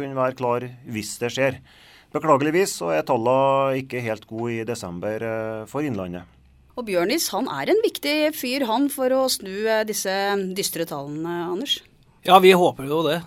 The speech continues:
Speaker 3: Det, det barna får med seg tidlig, eh, det vil de kanskje en dag huske når de blir gamle selv.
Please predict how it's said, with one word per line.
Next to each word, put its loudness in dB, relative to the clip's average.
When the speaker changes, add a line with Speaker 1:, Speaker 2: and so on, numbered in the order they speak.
Speaker 3:
Det, -4
det 0
barna 0
får -4
med -12
seg -8
tidlig, -4
eh, -8
det -6
vil -4
de -6
kanskje -4
en -6
dag -8
huske -8
når -12
de -12
blir -8
gamle -8
selv. -6